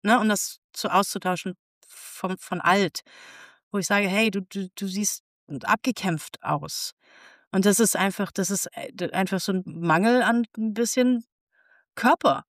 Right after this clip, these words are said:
Ist ja, das ist ja nur mein Empfinden. Und, äh,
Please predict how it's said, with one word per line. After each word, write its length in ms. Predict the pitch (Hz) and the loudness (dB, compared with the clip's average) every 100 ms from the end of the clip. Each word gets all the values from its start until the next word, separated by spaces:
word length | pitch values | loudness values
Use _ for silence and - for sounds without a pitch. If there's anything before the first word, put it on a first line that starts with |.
| _ _ _ _ _ _ | _ _ _ _ _ _
Ist 120 | 220 | 2
ja, 80 | 262 | 4
das 220 | 226 240 269 | 4 4 4
ist 140 | 247 | 4
ja 100 | 254 | 6
nur 180 | 233 226 | 6 4
mein 500 | 220 220 208 196 196 - | 6 6 4 0 -4 -6
Empfinden. 840 | 190 - 233 226 - 156 147 156 _ - - - - _ | -8 -2 -2 -2 -4 -8 -8 -12 _ -20 -20 -20 -20 _
Und, 340 | 196 196 - - | 0 0 -2 0
äh, 200 | 185 | 2